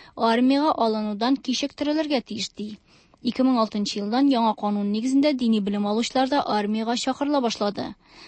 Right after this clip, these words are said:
Моннан тыш, чиркәү вәкилләре армиягә даими эшләүче хәрби руханиларны, ягъни капелланнар кертүне тизләтү кирәк дип белдерә. Хәзерге вакытта хәрби частьләрдә һәм карапларда ике меңгә якын православ руханилары хезмәт күрсәтә.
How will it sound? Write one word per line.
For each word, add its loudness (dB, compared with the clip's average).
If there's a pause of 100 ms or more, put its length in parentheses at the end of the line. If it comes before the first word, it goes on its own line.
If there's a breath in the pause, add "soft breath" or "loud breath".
(300 loud breath)
Моннан 2
тыш, 2
чиркәү 0
вәкилләре -2
армиягә 2 (260 loud breath)
даими 4
эшләүче 0
хәрби -2
руханиларны, 0 (260 loud breath)
ягъни 2
капелланнар 0
кертүне 0
тизләтү -4
кирәк 0
дип -2
белдерә. -2 (420 loud breath)
Хәзерге 2
вакытта 2
хәрби 0
частьләрдә 0 (260 loud breath)
һәм 0
карапларда 0
ике 0
меңгә 4
якын 2
православ 0
руханилары -4
хезмәт -4
күрсәтә. -6